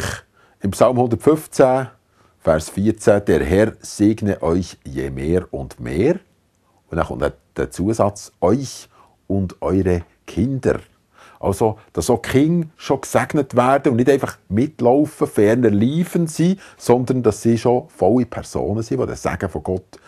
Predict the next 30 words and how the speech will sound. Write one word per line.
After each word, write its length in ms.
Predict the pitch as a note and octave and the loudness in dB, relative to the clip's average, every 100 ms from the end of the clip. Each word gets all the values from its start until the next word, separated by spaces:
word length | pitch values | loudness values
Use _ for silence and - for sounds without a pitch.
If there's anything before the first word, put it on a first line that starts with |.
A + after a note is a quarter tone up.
| - _ | -20 _
nicht 180 | A2 - | -4 0
nur 140 | A2 | -2
verdienen, 480 | - E2+ G2+ C3 C3+ | -2 -4 -4 -4 -2
sondern 380 | A#2 G2+ E2 C2+ | -2 -2 -2 -6
dringend 360 | - G#2 F2+ | -6 -4 -4
nötig 380 | C2 D2+ - - | -4 -6 -6 -6
haben. 180 | D2 C#2 _ _ - | -6 -6 _ _ -14
Das 180 | C2+ - | -12 -10
merkt 320 | C2 - - | -10 -12 -16
man 80 | D#2+ | -8
schon 240 | D#2 D#2+ - _ - | -6 -6 -10 _ -14
im 160 | C#2+ C#2 | -12 -6
Alten 320 | D2 E2+ D#2 | -6 -6 -8
Testament, 500 | D2+ - - E2+ - | -8 -6 -8 -8 -10
das 160 | - | -14
weiss 300 | - D#2 F#2+ | -10 -10 -8
man 120 | F#2 F2+ | -8 -4
schon 260 | F#2 F2 - _ - | -2 -4 -8 _ -8
im 200 | D#2+ - | -8 -6
Alten 320 | B2 C#2 - - | -6 -8 -10 -10
Testament. 600 | - - B1 A1 A1+ A#1+ | -10 -8 -8 -8 -12 -12
Jesus 340 | C2+ - - | -12 -12 -14
hat 160 | - C2 | -12 -8
dem 240 | B1+ C#2 - _ _ | -8 -10 -16 _ _
auf 80 | - | -12
eine 100 | - | -4
unerhörte 480 | G2+ G#2 F2+ F2+ D#2+ | 0 2 4 4 2
Art 220 | E2+ - - | 2 0 -6
Ausdruck 600 | B2+ - B2 B2+ - - | -6 -6 -4 -4 -6 -4
gegeben 340 | A2 G#2+ B2 | 0 0 0